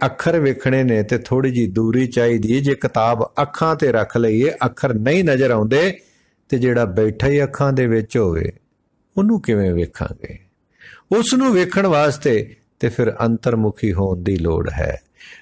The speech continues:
ਜਿਸ ਨੇ ਅੰਤਰਮੁਖੀ ਹੋ ਕੇ ਵੇਖ ਲਿਆ ਨਾ, ਇੱਕ ਮੈਂ ਬੇਨਤੀ ਹੋਰ ਵੀ ਕਰਾਂ, ਜਿੰਨਾ ਚਿਰ ਮਨੁੱਖ ਬਾਹਰ ਮੁਖੀ ਹੈ,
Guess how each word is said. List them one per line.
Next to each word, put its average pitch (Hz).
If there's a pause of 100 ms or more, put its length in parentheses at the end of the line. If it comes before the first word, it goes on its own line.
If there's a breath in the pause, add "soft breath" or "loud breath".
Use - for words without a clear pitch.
(120)
ਜਿਸ 202
ਨੇ 226 (120)
ਅੰਤਰਮੁਖੀ 247
ਹੋ 147
ਕੇ 170
ਵੇਖ 143
ਲਿਆ 123
ਨਾ, 123 (680)
ਇੱਕ 226
ਮੈਂ 185
ਬੇਨਤੀ 139
ਹੋਰ 110
ਵੀ 143
ਕਰਾਂ, 139 (600 loud breath)
ਜਿੰਨਾ 208
ਚਿਰ 220
ਮਨੁੱਖ 175
ਬਾਹਰ 147
ਮੁਖੀ 160
ਹੈ, 71